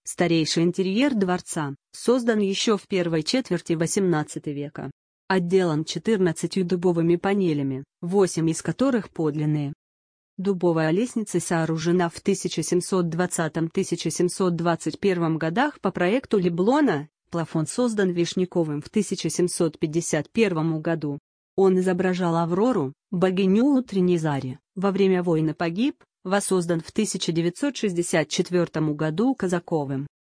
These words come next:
Ступени лестницы усланы дубом, из него же вырезаны балясины её перил, отсюда и название.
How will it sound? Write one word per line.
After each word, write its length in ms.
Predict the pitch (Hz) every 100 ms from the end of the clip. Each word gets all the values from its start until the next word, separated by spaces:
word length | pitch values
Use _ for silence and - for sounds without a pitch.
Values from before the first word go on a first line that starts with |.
| _
Ступени 500 | - - 170 185 185
лестницы 580 | 175 214 - 202 - 185
усланы 480 | 214 196 254 233 190
дубом, 460 | 180 151 143 139 - _
из 200 | 214 185
него 260 | 185 190 196
же 120 | 196
вырезаны 480 | 185 175 165 170 160
балясины 540 | 170 165 156 - 196
её 300 | 185 175 175
перил, 420 | 196 175 156 139 - _
отсюда 520 | 170 160 - 277 247
и 40 | 202
название. 680 | 170 165 156 147 147 139